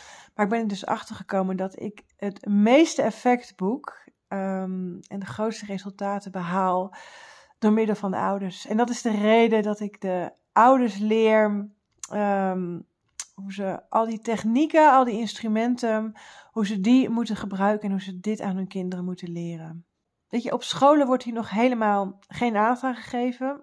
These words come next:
Helaas nog niet. Ik zie wel op steeds meer scholen dat, dat er iets van bewustwording van zijn. Maar het is ook zo belangrijk, ehm,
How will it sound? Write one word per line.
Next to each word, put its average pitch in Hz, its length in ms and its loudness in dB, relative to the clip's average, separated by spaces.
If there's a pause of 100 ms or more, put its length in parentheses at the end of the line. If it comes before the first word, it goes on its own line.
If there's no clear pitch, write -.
(140)
Helaas 233 420 0
nog 214 120 -6
niet. 226 160 -4
Ik 214 120 -12
zie 254 180 -2
wel 269 300 8
op 254 80 4
steeds 240 360 -2
meer 220 140 -4
scholen 214 380 -2
dat, 196 140 -4
dat 208 180 -6
er - 220 -8
iets 262 220 -4
van 226 140 -2
bewustwording 220 680 -6
van 220 120 -6
zijn. 208 400 -4 (480)
Maar 214 120 0
het 208 80 0
is 202 160 -8
ook 226 200 -6
zo 226 400 4
belangrijk, 196 720 -2
ehm, 190 420 -6